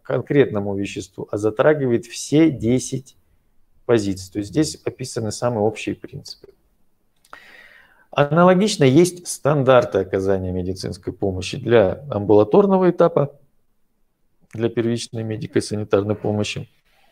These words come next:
и для специализированной помощи. Опять-таки не конкретизированные под какое-то вещество, а вообще на психоактивные вещества направленные.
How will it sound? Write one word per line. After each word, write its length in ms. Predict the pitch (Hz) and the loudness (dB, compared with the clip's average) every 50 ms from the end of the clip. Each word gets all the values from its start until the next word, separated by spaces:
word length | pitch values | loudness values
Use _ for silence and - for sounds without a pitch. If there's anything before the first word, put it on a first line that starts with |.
| _ _ _ _ _ _ - 95 | _ _ _ _ _ _ -10 -6
и 180 | 95 143 180 | -4 -4 -4
для 400 | 156 110 113 123 143 156 165 156 - - - _ _ | -2 0 2 2 2 2 0 -2 -8 -16 -20 _ _
специализированной 1040 | - - - - 120 - - - 135 131 135 131 123 120 107 107 104 98 92 92 | -20 -12 -10 -10 -10 -8 -6 -4 -2 -2 -2 0 0 0 2 2 0 0 -2 -6
помощи. 520 | 92 95 104 101 - - - - - - - _ _ _ _ _ _ _ _ _ _ _ | -8 -8 -8 -8 -8 -10 -12 -14 -16 -18 -20 _ _ _ _ _ _ _ _ _ _ _
Опять-таки 600 | - - - - 156 175 170 - 170 151 - 170 | -14 -8 -2 0 0 2 2 0 -4 -4 -2 -2
не 220 | 139 120 117 127 139 | -2 0 0 0 2
конкретизированные 1080 | 139 147 127 117 - 120 117 113 110 107 101 104 113 135 139 147 143 139 135 123 117 | 2 2 0 2 2 0 0 0 -2 -4 -4 -2 0 0 2 2 2 0 0 -2 -4
под 180 | 101 - 107 - | -4 -4 -6 -6
какое-то 400 | - 107 104 - 113 107 - 110 | -6 -6 -2 -2 -2 -2 -2 -2
вещество, 560 | 101 101 101 - - 107 - - - 104 - - | -4 -4 -6 -8 -10 -12 -14 -12 -12 -12 -6 -4
а 120 | 113 104 | -2 -2
вообще 420 | 95 101 95 - - - 160 156 | -2 -4 -6 -6 -6 -4 -4 -4
на 300 | 95 - 104 101 107 120 117 | -4 -6 -4 -4 -2 -2 -4
психоактивные 800 | - - - 101 - - 98 92 - - 104 104 104 101 101 95 | -6 -10 -14 -10 -8 -6 -6 -6 -6 -10 -10 -10 -8 -8 -8 -10
вещества 460 | 92 95 - - - - _ - - - _ _ - | -10 -14 -14 -16 -18 -20 _ -16 -16 -16 _ _ -20
направленные. 640 | - - - - 98 95 - - - - - - | -8 -4 -2 -2 -2 -2 -6 -8 -12 -16 -20 -20